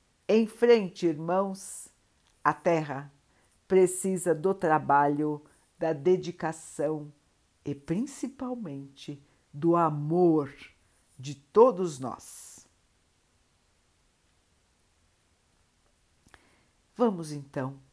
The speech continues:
orar juntos, irmãos, agradecendo ao Pai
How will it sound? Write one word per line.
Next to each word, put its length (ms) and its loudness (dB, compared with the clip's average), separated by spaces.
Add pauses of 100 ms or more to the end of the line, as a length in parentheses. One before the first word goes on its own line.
(120)
orar 340 -6
juntos, 580 -12
irmãos, 760 -14 (560)
agradecendo 1000 0
ao 120 -2
Pai 560 -2